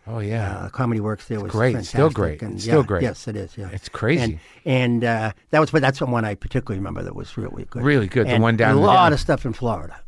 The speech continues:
Speaker 2: A lot of stuff, you
Speaker 1: Yeah, I
Speaker 2: know.
Speaker 1: have a hard time in Florida. <laughs>
Speaker 2: Really?
Speaker 1: Yeah. Wait, like, you come West Palm, you did those
Speaker 2: Yeah,
Speaker 1: rooms
Speaker 2: yeah.
Speaker 1: and
Speaker 2: That, that, uh, yeah, I did. I bet there was fifteen different clubs that you did down there.
Speaker 1: It was great, huh?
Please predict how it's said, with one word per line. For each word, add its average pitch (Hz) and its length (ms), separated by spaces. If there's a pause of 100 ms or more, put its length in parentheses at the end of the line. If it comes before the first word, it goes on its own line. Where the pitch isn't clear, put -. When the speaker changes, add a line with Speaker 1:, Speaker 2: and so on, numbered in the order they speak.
(180)
Speaker 2:
A 120 40
lot 110 280
of - 100
stuff, - 320
you 107 100
Speaker 1:
Yeah, 151 40
I 151 60
Speaker 2:
know. 165 60
Speaker 1:
have 175 100
a 175 40
hard 160 160
time 139 200
in 107 80
Florida. 95 320 (140)
<laughs> - 100
Speaker 2:
Really? 127 340
Speaker 1:
Yeah. 110 340
Wait, 127 260
like, 127 220
you 123 200
come 131 220
West 123 200
Palm, 127 380
you 117 120
did 117 240
those 117 260
Speaker 2:
Yeah, 139 160
Speaker 1:
rooms 131 100
Speaker 2:
yeah. 143 160
Speaker 1:
and 101 140
Speaker 2:
That, 120 320
that, - 500
uh, - 20
yeah, 110 320
I 117 60
did. 123 400 (280)
I 131 120
bet 127 200
there 127 100
was 110 120
fifteen 123 380
different 110 260
clubs 104 240
that 92 80
you 90 60
did 92 240
down 87 200
there. 101 120
Speaker 1:
It 113 40
was 98 120
great, 104 300
huh? 92 180